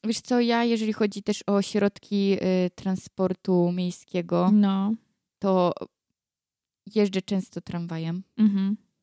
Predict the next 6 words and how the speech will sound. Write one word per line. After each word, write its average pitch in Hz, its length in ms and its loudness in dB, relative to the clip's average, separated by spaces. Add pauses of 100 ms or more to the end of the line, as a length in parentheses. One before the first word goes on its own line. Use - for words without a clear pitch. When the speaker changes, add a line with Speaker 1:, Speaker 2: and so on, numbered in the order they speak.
(320)
Speaker 1:
ale 180 160 -2
wkurwia 190 1000 -2
mnie, 185 180 2
jak 180 300 -2 (120)
wsiadają 202 640 0
ludzie 190 440 0